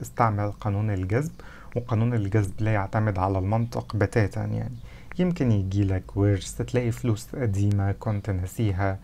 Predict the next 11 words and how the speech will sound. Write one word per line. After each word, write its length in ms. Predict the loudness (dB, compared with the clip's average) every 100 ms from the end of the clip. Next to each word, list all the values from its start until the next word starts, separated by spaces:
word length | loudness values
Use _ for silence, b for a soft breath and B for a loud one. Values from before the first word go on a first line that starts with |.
| B B -6
تجيلك 380 | -2 0 0 0
شغلانة 520 | 0 2 4 2 2
من 180 | 0 -2
تحت 260 | -4 -4 -4
الأرض 420 | 0 2 2 0
يعني، 280 | 0 0 -2 B B B B -4
ما 380 | 4 4 4 2 -4 -10
تستخدمش 720 | -6 -2 0 2 4 2 4
المنطق 720 | 6 6 6 4 2 0 -2
خالص 600 | 2 4 4 2 -6 -6
يعني. 340 | -8 -6 -8